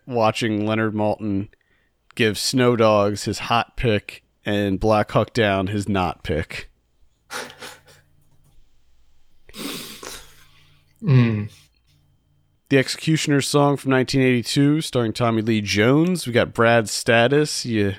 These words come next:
Speaker 1: your most hated movie ever.
Speaker 2: Oh, God.
Speaker 1: Got Teen,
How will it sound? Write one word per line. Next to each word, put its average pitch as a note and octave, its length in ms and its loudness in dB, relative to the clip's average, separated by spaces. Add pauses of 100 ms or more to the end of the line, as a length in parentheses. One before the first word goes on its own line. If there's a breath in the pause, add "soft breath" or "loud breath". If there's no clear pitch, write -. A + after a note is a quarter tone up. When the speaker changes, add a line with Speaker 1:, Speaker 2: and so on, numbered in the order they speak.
Speaker 1:
your A#2+ 180 0
most A2 280 0
hated A2 260 0
movie G#2+ 340 2
ever. A#2 380 0 (1600 loud breath)
Speaker 2:
Oh, B2 300 -12
God. A#2 340 -2 (420 loud breath)
Speaker 1:
Got B2+ 220 2
Teen, F3 460 0